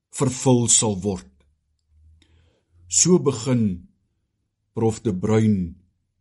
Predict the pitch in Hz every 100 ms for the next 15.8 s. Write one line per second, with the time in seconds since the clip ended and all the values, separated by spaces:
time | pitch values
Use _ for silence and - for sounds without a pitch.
0 | 92 104 101 95 - 110 107 107 - -
1 | 104 98 101 95 92 87 87 107 90 73
2 | 73 _ _ _ _ _ _ _ _ _
3 | _ _ _ _ _ _ _ 135 160 180
4 | 117 107 - - _ _ _ _ _ _
5 | _ _ _ _ _ _ _ _ _ _
6 | _ _ _ - - 214 214 160 180 202
7 | - - 120 - 120 131 127 - - _
8 | _ _ _ _ _ _ _ - 165 170
9 | 190 185 180 131 - 104 - 156 151 127
10 | - - 95 - 165 165 - - 98 -
11 | 110 110 247 180 180 - _ _ _ _
12 | _ _ _ _ _ _ _ _ _ _
13 | _ _ _ _ - 214 160 127 123 190
14 | 180 131 98 110 196 214 143 117 135 143
15 | 135 - 190 214 123 120 -